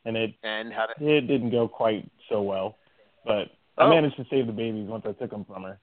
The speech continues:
Speaker 1: on day forty-five, I think.
Speaker 2: Okay. And you were able to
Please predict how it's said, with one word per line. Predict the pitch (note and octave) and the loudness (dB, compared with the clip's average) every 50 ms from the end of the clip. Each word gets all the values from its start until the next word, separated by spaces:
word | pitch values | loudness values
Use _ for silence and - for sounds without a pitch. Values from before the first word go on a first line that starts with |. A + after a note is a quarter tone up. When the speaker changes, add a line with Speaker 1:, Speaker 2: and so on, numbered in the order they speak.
| _ _ _ _ | _ _ _ _
Speaker 1:
on | - G#2 G#2+ G#2+ F#2+ | -6 -4 -4 -2 -2
day | A2 A2 G#2+ G#2+ G#2+ G#2+ G#2 - - - - | -2 -2 -2 -2 -4 -6 -8 -12 -16 -10 -4
forty-five, | A#2 A2+ A2+ A2+ G#2+ G#2 G#2+ G#2 - _ _ _ _ G2+ G#2 G2+ F#2 F2 E2+ D2 C2 D2 C2 - _ _ _ _ _ _ _ _ _ _ _ _ _ _ _ _ _ _ _ - | -2 -2 -2 -2 -2 -4 -6 -6 -8 _ _ _ _ -4 -2 0 2 0 0 -2 -4 -6 -10 -14 _ _ _ _ _ _ _ _ _ _ _ _ _ _ _ _ _ _ _ -20
I | - | -18
think. | - - F#2 D#2 B1+ B1+ - - - - - - - _ _ _ _ _ _ _ _ _ _ _ _ _ _ _ _ _ _ _ A#2 | -14 -12 -10 -10 -12 -14 -18 -20 -20 -20 -20 -20 -20 _ _ _ _ _ _ _ _ _ _ _ _ _ _ _ _ _ _ _ -12
Speaker 2:
Okay. | A2+ A2 - A#2+ A#2+ C3+ D3 _ _ _ _ _ _ _ _ _ _ _ _ _ _ _ _ _ _ _ _ _ _ _ _ _ _ _ _ _ _ _ _ _ _ - - - - - - - _ _ _ _ _ _ _ - | -10 -8 -6 -4 -4 -6 -6 _ _ _ _ _ _ _ _ _ _ _ _ _ _ _ _ _ _ _ _ _ _ _ _ _ _ _ _ _ _ _ _ _ _ -20 -20 -20 -20 -20 -20 -20 _ _ _ _ _ _ _ 0
And | A#2+ A#2+ A#2+ A#2+ | 0 2 2 2
you | A#2+ B2 | 2 4
were | B2+ B2 | 4 6
able | B2 B2 A2+ A#2+ A#2 | 6 4 4 0 -2
to | A#2 | -4